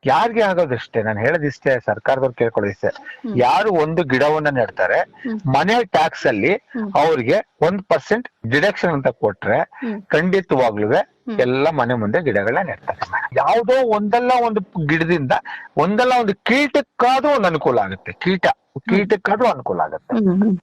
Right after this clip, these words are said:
Speaker 2: ಸರ್, ಈಗ ಕೊನೆಯದಾಗಿ ಸರ್, ಭಯ ಬಿಟ್ಟು ಹಾವುಗಳ ಬಗ್ಗೆ ಪ್ರೀತಿ ಮತ್ತು ತಿಳುವಳಿಕೆ ಬೆಳೆಸಿಕೊಳ್ಳೋ ಬಗ್ಗೆ ನಮ್ಮ ರೇಡಿಯೋ ಕೇಳುಗರಿಗೆ ಏನ್ ಹೇಳೋದಕ್ಕೆ ಇಷ್ಟಪಡ್ತೀರಿ ಸರ್?
Speaker 1: ನಾನ್ ಹೇಳೋದಿಷ್ಟೇ,
Speaker 2: ಹ್ಮ್.
Speaker 1: ಎಲ್ರಿಗೂ ಕೇಳ್ಕೊಳ್ಳೋದಿಷ್ಟೇ.
Speaker 2: ಹ್ಮ್.
Speaker 1: ಹಾವು ಅಂದ್ರೆ ಭಯ ಬೇಡ,
Speaker 2: ಹ್ಮ್.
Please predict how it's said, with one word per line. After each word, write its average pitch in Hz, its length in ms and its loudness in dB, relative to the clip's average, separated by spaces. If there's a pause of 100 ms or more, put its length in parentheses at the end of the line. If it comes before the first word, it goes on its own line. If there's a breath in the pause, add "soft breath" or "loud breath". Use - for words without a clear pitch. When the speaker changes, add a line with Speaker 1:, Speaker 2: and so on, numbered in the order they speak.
(540)
Speaker 2:
ಸರ್, 233 180 -2
ಈಗ 196 140 -6 (300)
ಕೊನೆಯದಾಗಿ 240 540 0
ಸರ್, 170 260 -6 (960)
ಭಯ 247 260 0
ಬಿಟ್ಟು 285 580 -4
ಹಾವುಗಳ 233 460 0
ಬಗ್ಗೆ 208 360 -2
ಪ್ರೀತಿ 233 420 -2
ಮತ್ತು 202 340 -2
ತಿಳುವಳಿಕೆ 220 580 -2
ಬೆಳೆಸಿಕೊಳ್ಳೋ 185 600 -6
ಬಗ್ಗೆ 175 400 -6 (180)
ನಮ್ಮ 208 240 -2
ರೇಡಿಯೋ 233 340 -2
ಕೇಳುಗರಿಗೆ 208 640 -2 (240)
ಏನ್ 294 240 0
ಹೇಳೋದಕ್ಕೆ 180 400 -2
ಇಷ್ಟಪಡ್ತೀರಿ - 560 -6
ಸರ್? 190 200 -10 (540)
Speaker 1:
ನಾನ್ 147 160 2
ಹೇಳೋದಿಷ್ಟೇ, 127 680 0
Speaker 2:
ಹ್ಮ್. - 240 -2
Speaker 1:
ಎಲ್ರಿಗೂ 117 320 0
ಕೇಳ್ಕೊಳ್ಳೋದಿಷ್ಟೇ. 101 760 -4
Speaker 2:
ಹ್ಮ್. - 360 -8
Speaker 1:
ಹಾವು 127 380 0
ಅಂದ್ರೆ 117 200 -2
ಭಯ 98 260 -2 (140)
ಬೇಡ, 80 280 -6 (380)
Speaker 2:
ಹ್ಮ್. 185 200 -8